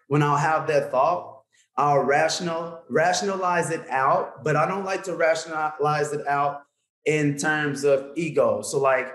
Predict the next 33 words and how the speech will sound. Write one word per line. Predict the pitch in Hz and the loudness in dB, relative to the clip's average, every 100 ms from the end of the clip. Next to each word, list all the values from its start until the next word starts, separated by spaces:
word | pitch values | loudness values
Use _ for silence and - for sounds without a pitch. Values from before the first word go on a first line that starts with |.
| - - | -12 -2
I | 151 | -2
don't | 165 | 0
sit | 147 175 - | -2 -2 -2
there | 151 | -2
and | 139 | 0
say, | 147 131 | 0 0
"Oh, | 156 - | 2 2
I'm | 123 | 0
better | 120 139 123 | 2 2 2
than | 123 117 | -4 -4
him | 147 131 113 | -2 -2 -2
because | 117 - 127 | -4 -2 -2
he | 131 | -2
said | - 147 127 120 120 | -4 2 4 2 0
that | 120 117 - - - | -2 -2 -4 -12 -2
this | 147 - | 0 0
is, | 117 113 - | -6 -12 -16
that | 120 131 117 | -4 -2 0
he | 160 | -2
said | - 143 135 131 | 2 4 4 2
that | 123 123 - - | 0 -2 -10 -4
I'm | 139 139 127 | -2 0 2
lower | 160 156 | 4 2
than | 127 113 | 0 -4
him." | 113 113 117 - - | -6 -6 -8 -10 -6
I | - | 0
don't | 151 151 | 2 2
have | 147 147 | 0 0
to | 143 | 0
go | 143 143 143 | 2 0 0
and | 135 | -4
try | - 143 | 0 2
to | 139 127 | 2 0